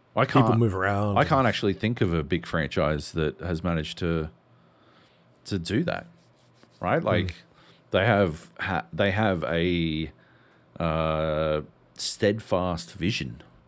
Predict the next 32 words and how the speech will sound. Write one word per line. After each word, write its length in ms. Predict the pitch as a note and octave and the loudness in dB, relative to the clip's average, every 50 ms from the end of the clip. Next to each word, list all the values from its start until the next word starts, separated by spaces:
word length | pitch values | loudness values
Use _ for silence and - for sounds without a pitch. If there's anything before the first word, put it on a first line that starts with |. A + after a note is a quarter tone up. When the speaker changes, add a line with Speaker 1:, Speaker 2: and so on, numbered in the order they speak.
| _ _ _ _ _ _ _ _ _ _ _ _ - | _ _ _ _ _ _ _ _ _ _ _ _ -6
Speaker 1:
uh, 320 | - F2 E2+ D#2+ D#2+ D#2+ D#2 | -2 0 2 2 2 0 0
commander 560 | - - D2+ D2 D2 D#2+ G2 G#2 A2 G2+ F2 | -2 -6 -6 -4 -2 -2 -2 0 0 0 -2
at 100 | - - | 0 -2
the 80 | D2 | -4
helm, 440 | D2 D2+ E2 G#2 C3 A#2 D#2+ D2 C#2 | -2 -2 -2 -2 -2 -2 -2 -4 -4
or 400 | A1+ C2 D2+ D2 C#2+ D2 D2 D2 | -4 -4 -2 -2 -2 -2 -4 -4
a 180 | - D2 D#2+ D2+ | -2 -2 -2 -2
bunch 340 | C#2+ C#2 C#2 D2+ E2+ - - | -2 -4 -6 -4 -6 -8 -10
of 60 | - | -12
commanders 500 | - - D2 C#2+ C#2 C2 C#2 C2 - - | -12 -8 -6 -6 -6 -6 -6 -6 -8 -8
at 120 | - - | -8 -8
the 80 | - C2 | -8 -6
helm. 280 | C#2 C#2 B1+ B1+ - | -6 -6 -8 -6 -8
You 60 | C#2 C2+ | -8 -8
know, 140 | D2 D#2+ | -8 -8
they 60 | D#2+ D#2+ | -6 -6
got 120 | D#2 D2+ | -4 -6
a 60 | D2+ | -6
C 340 | - - - D#2 D2+ D2+ D2+ | -6 -6 -6 -4 -4 -2 0
E 60 | E2 | 2
O 260 | D#2+ E2 E2+ E2 D#2 D#2+ - - - - - - - _ - | 2 2 2 2 0 -2 -6 -12 -20 -20 -20 -20 -20 _ -4
who 100 | F#2 E2+ | -4 -4
believes 360 | D#2 D#2+ E2+ F2 E2+ E2 F2 | -2 0 0 0 0 -2 -2
in 100 | F2 E2 | -4 -4
Sam 360 | E2+ - E2+ E2+ E2 E2 E2 | -2 -2 -2 -2 -2 -2 -2
Lake 340 | D#2+ F2+ F#2+ F#2 D#2 - - | -2 -2 -2 -2 -4 -4 -6
and, 300 | - D2+ D2+ D2 C#2 C2+ - _ _ - - - - - _ _ _ - | -6 -6 -6 -8 -8 -12 -14 _ _ -20 -20 -20 -20 -20 _ _ _ -4
uh, 220 | D#2 D#2 D#2 D2+ C#2+ | -2 0 0 0 -2
C 220 | - - F2+ F2 | -2 -2 -2 -2
T 220 | E2+ - F2 F2 | -2 0 2 2
O 160 | F2 F2 E2+ E2 | 4 4 2 2
who 400 | E2+ D#2 D#2 D#2+ D#2+ D#2 - | 0 0 -2 -2 -4 -6 -8